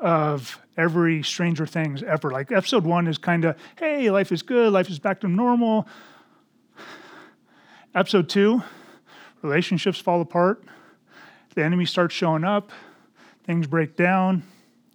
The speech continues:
Like, you don't know what season you're, you're in, but you always know when you're in episode two. <laughs> I know that 'cause I,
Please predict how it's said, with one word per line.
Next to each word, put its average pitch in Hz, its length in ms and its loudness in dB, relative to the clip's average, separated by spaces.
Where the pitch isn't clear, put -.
Like, 147 200 -6
you 185 120 0
don't 202 160 4
know 202 120 4
what 190 120 2
season 220 420 4
you're, 170 320 2
you're 170 240 2
in, 180 300 0
but 165 120 0
you 180 160 4
always 196 200 4
know 202 120 6
when 196 140 4
you're 180 160 2
in 196 360 0
episode 185 380 0
two. 202 300 0
<laughs> - 40 -20
I 165 40 0
know 190 180 4
that 143 180 0
'cause 151 160 -6
I, 147 140 2